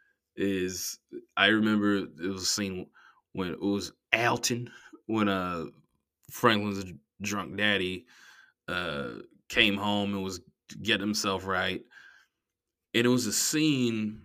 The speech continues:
where, uh, she said, and he was doing this, "Oh, I can pay you back." Oh, by the way, that, I, I fucking hate that. 'Cause, okay, so my, my same problem, let me go off a little, little sidebar, uh, nitpick it.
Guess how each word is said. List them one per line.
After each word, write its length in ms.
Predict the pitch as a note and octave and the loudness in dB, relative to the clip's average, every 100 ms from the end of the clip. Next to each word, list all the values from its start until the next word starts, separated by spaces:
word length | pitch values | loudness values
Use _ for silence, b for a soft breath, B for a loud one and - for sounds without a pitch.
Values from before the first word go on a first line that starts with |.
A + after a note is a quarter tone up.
| _ _ | _ _
where, 440 | A2 G#2+ A2 G#2+ G#2 | -10 -2 2 4 4
uh, 240 | G2+ G2+ | 2 0
she 180 | F#2+ G#2 | -2 -2
said, 340 | - A2 G2+ - B B B _ - | 0 0 -2 -6 B B B _ 8
and 160 | A#2 | 8
he 80 | C3 | 10
was 160 | B2 A2 | 4 4
doing 220 | A2+ A2 | 2 2
this, 120 | G#2 | 0
"Oh, 220 | A2 G2 - B B B _ - | -2 -6 -10 B B B _ -2
I 140 | D#3 | -2
can 220 | - C3+ | 2 2
pay 200 | B2+ D3 | 4 2
you 180 | C3 B2 | 2 0
back." 380 | A#2+ A#2+ A2 - - | 0 0 0 0 2
Oh, 160 | G#3 | 2
by 220 | D#3+ B3 C4+ | 4 4 4
the 80 | |
way, 320 | C#3 C3 A2 G2 | 4 4 4 2
that, 220 | F2+ - - - | -2 -6 -8 -12
I, 80 | - B B B B B B B B B B _ - _ _ _ _ _ _ _ _ - - _ _ _ _ _ _ _ _ - | -4 B B B B B B B B B B _ -20 _ _ _ _ _ _ _ _ -20 -20 _ _ _ _ _ _ _ _ -6
I 60 | |
fucking 400 | - - G#3 D3+ | -4 0 0 2
hate 180 | B2+ A#2 | 2 4
that. 220 | A2 G#2+ | 4 2
'Cause, 160 | - E3 | 6 8
okay, 280 | E3 F3+ D3 | 10 10 8
so 120 | C3+ | 6
my, 180 | C3+ C3 | 4 2
my 260 | C3 C3+ B2+ | 2 0 0
same 260 | - F#3+ D3 | 2 0 6
problem, 300 | C3 G#2+ C3 | 6 6 4
let 80 | |
me 60 | D3+ | 4
go 140 | C3 | 4
off 100 | A2+ | 4
a 20 | G#2+ | 4
little, 180 | G#2 F#2+ | 0 2
little 200 | F#2 F2 | 0 -2
sidebar, 720 | - - F#2 F2 F2 E2+ F2 - G2+ C#2+ C2 D2+ | -4 0 0 0 -2 -2 -2 -6 -10 -10 -8 -8
uh, 340 | B1 C#2 C2+ | -6 -8 -8
nitpick 520 | B1 F#2+ - G2 F2 | -6 -8 -6 -10 -8
it. 140 | D#2 | -10